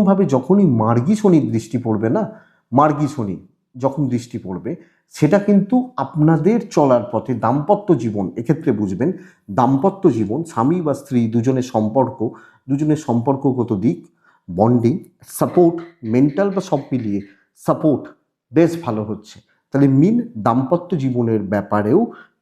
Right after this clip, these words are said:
কিছুটা হলেও, কিছুটা আমি বলতে পারি ভালো রেজাল্ট পাবেন বা ভালো ফল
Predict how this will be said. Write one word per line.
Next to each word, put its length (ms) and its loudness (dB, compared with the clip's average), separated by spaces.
কিছুটা 420 0
হলেও, 260 0
কিছুটা 520 -2
আমি 220 0
বলতে 260 -2
পারি 200 -2
ভালো 240 -4
রেজাল্ট 340 -8
পাবেন 260 -4
বা 140 2
ভালো 340 -4
ফল 180 -2